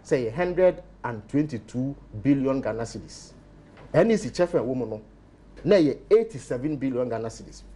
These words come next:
over eight years. Saa bere na Doctor Bawumia gyina C P A so ka sɛ, "Oh, yɛabɔ bosea thirty-five billion." Sɛbi na yɛ,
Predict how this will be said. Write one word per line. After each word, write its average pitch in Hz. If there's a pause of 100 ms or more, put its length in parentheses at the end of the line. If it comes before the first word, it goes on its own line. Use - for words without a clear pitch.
(260)
over 123
eight 131
years. - (1300)
Saa 143
bere 143
na 147
Doctor 110
Bawumia 113
gyina 120
C 120
P 113
A -
so 104
ka 110
sɛ, 110
"Oh, 113
yɛabɔ 110
bosea 110
thirty-five 104
billion." 101
Sɛbi 117
na 127
yɛ, 113